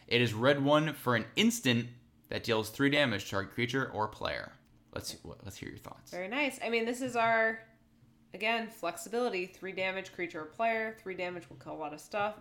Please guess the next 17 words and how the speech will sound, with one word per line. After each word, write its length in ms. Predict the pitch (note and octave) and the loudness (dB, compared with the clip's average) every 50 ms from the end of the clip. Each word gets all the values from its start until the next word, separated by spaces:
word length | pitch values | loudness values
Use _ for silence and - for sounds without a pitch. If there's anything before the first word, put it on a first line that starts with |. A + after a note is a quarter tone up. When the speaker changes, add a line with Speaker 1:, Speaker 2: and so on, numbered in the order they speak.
| - - - | -14 -6 0
Speaker 2:
Definitely 360 | G3+ G3+ G#3 G#3 G3+ F#3+ F#3+ | 2 2 2 2 0 -2 -2
run 160 | F#3 E3+ - | 0 0 -2
it 60 | D3+ - | -2 -4
in 80 | - F3 | -4 -4
limited. 460 | G3 G#3+ G#3+ G#3 G#3+ G#3 G#3 G3+ - - | -4 -2 -2 -2 0 0 -2 -2 -4 -6
I 140 | - A2+ C#3+ | -6 -6 -6
think 180 | - D#3 D3+ | -6 -8 -10
it 100 | D3+ - | -10 -10
will 100 | A#2 C#3+ | -10 -10
see 180 | C#3+ - - D3 | -12 -12 -12 -14
constructed 500 | C#3+ - - - - - - - - - - - | -14 -14 -14 -14 -14 -16 -18 -18 -20 -20 -14 -8
play. 320 | - G#3+ G#3+ - G3 G3 - | -6 -4 -2 -2 -2 -2 2
Speaker 1:
Ugh. 220 | A2 A#2 A2 G#2 - - - - - - - - _ - | 4 4 4 4 2 -2 -14 -20 -20 -20 -20 -20 _ -4
It 80 | - C#3+ | 2 6
makes 180 | F#3 A3 G#3+ | 6 6 8
me 80 | - A#3+ | 8 4
so, 680 | - - - E3+ E3 D#3+ D#3+ D#3+ D#3+ D#3 D#3 D3+ - | 6 6 6 8 10 10 10 10 10 8 6 4 2